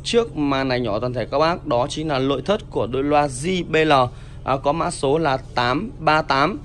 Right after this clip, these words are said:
và sở hữu cho mình đó là một bát năm mươi, một chung hai lăm và tép kèn. À, các bác và, à, các anh em, à, trên, à, thị trường vẫn chào bán đây là dòng loa ba đường tiếng, đúng không ạ? Đây có bát này, có chung, có tép.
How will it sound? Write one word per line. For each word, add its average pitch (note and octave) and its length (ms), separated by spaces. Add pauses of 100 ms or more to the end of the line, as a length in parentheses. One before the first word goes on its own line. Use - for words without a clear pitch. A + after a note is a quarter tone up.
(360)
và D3 280
sở C#3 240
hữu D#3 160
cho G3 120
mình D3 320
đó B2+ 200
là D3+ 180
một C#3 320 (100)
bát F#3+ 260
năm G3+ 360
mươi, A3 220 (540)
một D3 320
chung F#3 260
hai E3+ 260
lăm E3 260
và C3 180
tép F#3+ 340
kèn. C#3+ 220 (420)
À, C3+ 140
các D#3+ 160
bác F#3 280
và, C3 500 (320)
à, B2 220
các D#3+ 120
anh E3+ 220
em, E3+ 220 (520)
à, C#3 180
trên, E3 280
à, D#3 120
thị D#3 200
trường C3 280
vẫn D3+ 120
chào C#3 220
bán B2+ 220
đây D#3+ 120
là C3+ 100
dòng B2+ 240
loa D#3 160
ba F3 320
đường D3 240
tiếng, D3 320 (140)
đúng C3 140
không D#3+ 80
ạ? - 60 (380)
Đây C3 140
có C#3+ 120
bát D#3+ 260
này, C3+ 100 (200)
có A#2+ 120
chung, D3 300
có C3+ 160
tép. F#3 260